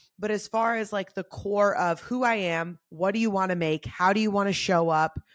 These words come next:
How do you wanna take care of your body? How do you wanna show up for your family? All of these things. Uh, and I feel like just wanna, remember those blow up clowns that, like, were weighted at the bottom? If you were born after two thousand, you have no idea what I'm talking about.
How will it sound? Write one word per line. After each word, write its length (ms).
How 180
do 60
you 80
wanna 180
take 240
care 160
of 60
your 100
body? 400
How 220
do 80
you 60
wanna 120
show 220
up 100
for 80
your 140
family? 440
All 240
of 100
these 200
things. 500
Uh, 560
and 160
I 120
feel 200
like 380
just 220
wanna, 180
remember 300
those 100
blow 340
up 200
clowns 480
that, 100
like, 240
were 160
weighted 480
at 160
the 80
bottom? 560
If 120
you 100
were 120
born 280
after 260
two 180
thousand, 420
you 100
have 140
no 160
idea 200
what 100
I'm 80
talking 380
about. 220